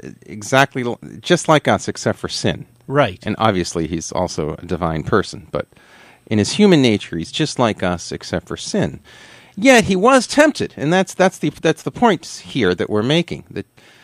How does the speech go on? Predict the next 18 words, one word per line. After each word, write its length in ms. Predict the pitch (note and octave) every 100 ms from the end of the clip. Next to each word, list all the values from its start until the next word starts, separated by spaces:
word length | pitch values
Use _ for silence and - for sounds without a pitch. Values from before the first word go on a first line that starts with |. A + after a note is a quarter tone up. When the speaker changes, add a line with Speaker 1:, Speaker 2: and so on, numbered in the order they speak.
| _ _
Speaker 1:
that, 180 | A2+ A2+
and, 300 | - A2 F#2 G1+ G1+ G1+ G1+ G1+
and 240 | G1+ C2 G1+
the 380 | - G1+ G2+ C3+
devil 240 | G3+ G#3+
tried 220 | - F3
to 80 | C#3+
get 200 | D3 B2
him 160 | E2+ -
before 300 | F#2 - B2+
he 120 | A2
started 540 | G#2 - D3 C#3 C3 A2
his 180 | G#2 -
mission 320 | G#2+ - F#2+
to 60 | -
save 300 | - E2+ -
the 80 |
world. 400 | C#2+ C#2+ C2 -